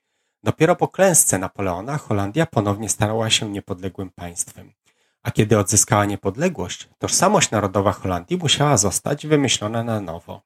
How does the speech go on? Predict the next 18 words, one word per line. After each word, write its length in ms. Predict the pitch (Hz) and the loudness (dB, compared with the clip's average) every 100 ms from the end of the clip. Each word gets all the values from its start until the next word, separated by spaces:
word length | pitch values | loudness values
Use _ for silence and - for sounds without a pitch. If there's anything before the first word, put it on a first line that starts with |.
| - | -2
Dla 140 | 110 | 0
nowego 360 | 95 92 185 175 | 0 0 2 2
i 80 | 151 | 0
wciąż 300 | - 139 - | 2 0 0
niestabilnego 640 | 117 - 104 104 101 98 | -2 0 -2 -4 -2 -4
kraju 440 | - 170 151 92 | -2 -4 -2 -4
bardzo 420 | 90 107 143 - 113 | -4 0 0 2 2
ważne 340 | 101 - 90 | 2 0 -6
było, 320 | 90 101 110 | -4 -2 -2
aby 180 | 101 107 | -2 0
mieć 200 | 113 113 | 2 2
bohaterów, 640 | 117 110 127 - 92 95 - _ _ - | 0 0 0 0 -2 -4 -14 _ _ 0
ludzi, 240 | 117 220 | 0 2
z 80 | - | 2
których 280 | - 117 - | 2 0 -4
można 300 | 107 110 101 | -10 -8 -8
mieć 460 | 98 95 - - _ | -8 -8 -8 -8 _
dumnym. 500 | 92 101 90 82 85 | 0 2 2 -4 -14